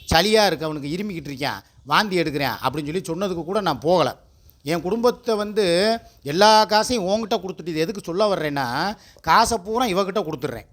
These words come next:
சம்பளம் வந்த உடனேயே என்னைய போட்டு உறிஞ்சிடுறான். ஒரு ரூபா இல்லாம என் அக்கௌண்ட்ல புடுங்கிடுறான். ஏதாவது ஒண்ணுனா போறது, அப்படியே அந்த கடையில போய் உட்காந்துக்கிட்டே தாவா கட்டை எப்படி என்னைய பிடிச்சி தடவுறது. என்ன, மூணு மோதிரத்தோட கூட இரு, இந்த ஒரு மோதிரம் தானே. நான் அப்பவே சொல்றேன்,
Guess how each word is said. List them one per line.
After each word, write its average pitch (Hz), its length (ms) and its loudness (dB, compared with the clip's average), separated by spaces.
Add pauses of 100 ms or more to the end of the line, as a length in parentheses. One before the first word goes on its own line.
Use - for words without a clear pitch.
(300)
சம்பளம் 208 420 2
வந்த 202 260 0
உடனேயே 233 340 0
என்னைய 202 220 -2
போட்டு 196 300 -6
உறிஞ்சிடுறான். 185 420 -4 (440)
ஒரு 165 180 -4
ரூபா 233 280 6
இல்லாம 226 280 0
என் 214 80 0
அக்கௌண்ட்ல 208 280 -4
புடுங்கிடுறான். 170 580 -4 (360)
ஏதாவது 214 480 4
ஒண்ணுனா 214 120 -2
போறது, 196 580 -2 (180)
அப்படியே 180 320 0
அந்த 185 200 2 (560)
கடையில 214 280 4
போய் 214 180 0
உட்காந்துக்கிட்டே 196 460 -2
தாவா 202 280 0
கட்டை 165 200 -4
எப்படி 147 240 -6
என்னைய 147 140 -8
பிடிச்சி 156 180 -12
தடவுறது. 139 460 -4 (360)
என்ன, 160 640 -6 (260)
மூணு 175 240 -6
மோதிரத்தோட 190 520 -4
கூட 190 240 -4
இரு, 156 220 -4
இந்த 135 160 -8
ஒரு 143 140 -6
மோதிரம் 180 340 -4
தானே. 151 120 -8
நான் 131 100 -4
அப்பவே 196 320 -4
சொல்றேன், 139 380 -6